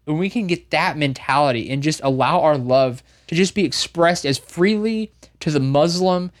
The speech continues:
as it is to the homosexual, as it is to a deacon, as it is to a pastor, as it is to a child, then that unity can actually strive. That's how we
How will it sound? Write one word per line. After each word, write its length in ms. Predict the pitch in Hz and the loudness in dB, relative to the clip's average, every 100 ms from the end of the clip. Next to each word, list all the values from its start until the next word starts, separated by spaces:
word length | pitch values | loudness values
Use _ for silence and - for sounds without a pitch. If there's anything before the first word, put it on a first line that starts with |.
| _ | _
as 200 | 143 139 | -2 0
it 100 | 131 | 2
is 200 | 147 160 | 0 -2
to 100 | - | -6
the 100 | 143 | -8
homosexual, 800 | 131 123 117 156 160 - 170 170 | -6 -6 -4 -2 -2 -2 -2 0
as 220 | 147 139 | 0 0
it 180 | 139 - | 0 0
is 260 | 147 165 - | 0 0 -2
to 180 | - 147 | -4 -4
a 80 | |
deacon, 500 | 117 117 160 180 190 | -4 -4 -4 -2 -4
as 220 | 180 135 123 | -2 -2 -2
it 120 | 117 | -2
is 180 | 131 143 | -4 -6
to 180 | 147 | -4
a 80 | 113 | -4
pastor, 720 | - - 135 139 - 139 131 - _ _ | -6 -4 -4 -4 -2 0 0 -4 _ _
as 160 | 139 139 | -2 -2
it 80 | |
is 160 | 151 175 | -2 -2
to 140 | - 131 | -2 -8
a 60 | |
child, 680 | - - 107 131 135 143 151 _ _ - | -6 -6 -4 -2 -2 -4 -8 _ _ -2
then 120 | 165 | 0
that 200 | 156 135 | 0 0
unity 520 | 131 139 185 190 185 | -2 -2 -2 -2 -6
can 140 | 165 | -10
actually 340 | 160 151 - 127 | -12 -8 -6 -4
strive. 460 | - - 139 127 | -4 -2 0 0
That's 420 | 123 147 180 170 - | 0 -2 -2 -4 -12
how 320 | - 147 151 | -4 0 2
we 240 | 147 139 | 2 -2